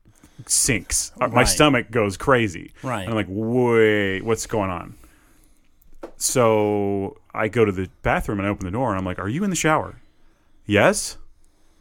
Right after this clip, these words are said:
Speaker 1: "Did you just, were you just out of the shower? Did you, did you, did you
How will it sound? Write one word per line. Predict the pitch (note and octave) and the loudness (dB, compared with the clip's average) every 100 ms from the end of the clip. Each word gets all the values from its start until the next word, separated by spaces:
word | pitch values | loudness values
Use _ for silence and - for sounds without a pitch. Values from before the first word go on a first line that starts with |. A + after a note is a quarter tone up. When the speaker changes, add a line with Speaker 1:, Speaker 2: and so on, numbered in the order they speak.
| _ _ _ - | _ _ _ -10
Speaker 1:
"Did | A2+ | -2
you | A#2+ | 0
just, | C3 D3 - | 2 0 0
were | B2+ B2 | 0 4
you | C3+ | 4
just | A#2+ C3 | 6 4
out | C3 D#3+ | 4 4
of | |
the | G#2 | 0
shower? | - G2+ - - _ _ - | -4 -4 -6 -20 _ _ -6
Did | G#2+ | -4
you, | A2+ G#2 - | -4 -6 -6
did | A2 | -6
you, | A2+ | -6
did | G#2 A#2+ G#2 | -6 -6 -6
you | G#2 | -6